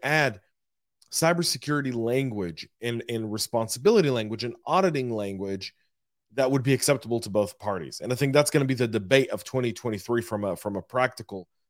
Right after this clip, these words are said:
perspective. So good morning to everyone tuning in. Eddie, Avishai, Corinne, uh, Dom, Matt, uh, Hanuk, um, uh, uh, we've got a whole bunch of LinkedIn users here on the side. But with that being said, good morning. Thanks for tuning in. Let's get into that this morning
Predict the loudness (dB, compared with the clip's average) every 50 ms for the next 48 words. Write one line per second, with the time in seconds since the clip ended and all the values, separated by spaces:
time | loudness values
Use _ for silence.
0 | _ _ -6 -4 -2 -2 -2 -2 -4 -4 -4 -8 -10 -12 -12 _ _ _ _ _
1 | _ 0 0 2 2 2 4 4 4 4 2 2 2 0 0 0 0 0 0 0
2 | -2 -4 -4 -2 -2 -2 -2 0 -2 -2 -2 -4 -6 -8 _ 2 4 4 4 2
3 | 0 -2 -4 -6 -4 -2 -2 -2 -2 -2 0 0 0 0 -2 -4 -6 -6 -4 -2
4 | 0 0 2 2 2 2 0 -4 -8 -12 _ _ _ _ _ _ -6 -4 -2 -2
5 | -2 -2 -2 -4 -8 -4 0 2 4 6 6 4 4 2 0 -4 -4 -2 0 0
6 | 0 0 -2 -4 -6 _ -8 -6 -6 -6 -6 -4 -2 -2 0 2 2 2 0 -2
7 | -6 -14 _ _ _ _ -8 -6 -4 -4 -4 -6 -6 -10 -14 _ _ _ _ _
8 | _ _ -8 -6 -4 -2 -2 -4 -4 -6 -8 -12 -14 -12 -2 0 2 2 2 2
9 | 2 2 2 0 0 0 -2 -2 -2 -4 -4 -6 -8 -8 -6 -4 -2 -4 -2 -2
10 | -4 -6 -6 -6 -10 -14 _ _ _ _ _ 0 2 2 2 0 0 -2 -2 0
11 | 2 4 4 2 2 0 -2 0 0 0 0 2 2 2 2 2 -2 -2 0 0
12 | 0 0 0 0 -2 -2 0 0 0 0 0 0 -2 -2 -2 -4 -2 -4 -6 -6
13 | -4 -4 -4 -2 -2 -2 -2 -2 -2 -2 -2 0 0 2 2 0 2 2 2 0
14 | 0 -2 -4 -4 -4 -4 -2 -2 -2 -2 -2 -4 -8